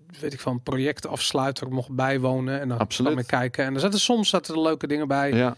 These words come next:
Speaker 1: Meestal niet, maar soms
Speaker 2: Nou
Speaker 1: zaten er wel
Speaker 2: ja,
Speaker 1: <laughs>
Speaker 2: zeg.
Speaker 1: soms zaten er dingen bij die niet leuk waren. Maar, ehm, ik,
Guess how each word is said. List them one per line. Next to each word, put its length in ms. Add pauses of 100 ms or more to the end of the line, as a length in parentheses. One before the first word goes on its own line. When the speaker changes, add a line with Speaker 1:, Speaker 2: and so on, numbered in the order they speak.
(160)
Speaker 1:
Meestal 420
niet, 320
maar 120
soms 240
Speaker 2:
Nou 120
Speaker 1:
zaten 160
er 80
wel 80
Speaker 2:
ja, 400
Speaker 1:
<laughs> 100 (260)
Speaker 2:
zeg. 240
Speaker 1:
soms 220
zaten 240
er 80
dingen 220
bij 120
die 120
niet 160
leuk 200
waren. 240
Maar, 160 (360)
ehm, 440 (800)
ik, 300